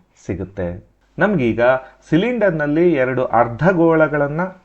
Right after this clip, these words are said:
ಕೊರೆದು ನ-, ತೆಗೆದ ನಂತರ ಉಳಿದಂತಹ ಘನಾಕೃತಿಯ ಭಾಗದ ಪೂರ್ಣ ಮೇಲ್ಮೈ ವಿಸ್ತೀರ್ಣ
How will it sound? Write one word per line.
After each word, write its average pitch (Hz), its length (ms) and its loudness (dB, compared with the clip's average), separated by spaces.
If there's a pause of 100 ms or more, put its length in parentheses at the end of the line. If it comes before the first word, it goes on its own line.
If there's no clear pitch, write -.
ಕೊರೆದು 196 400 2
ನ-, 190 140 -2
ತೆಗೆದ 180 340 0
ನಂತರ 113 420 -2 (400)
ಉಳಿದಂತಹ 180 760 2 (140)
ಘನಾಕೃತಿಯ 120 760 -4 (560)
ಭಾಗದ 117 500 2
ಪೂರ್ಣ 202 580 2
ಮೇಲ್ಮೈ 131 400 -2
ವಿಸ್ತೀರ್ಣ 107 440 -4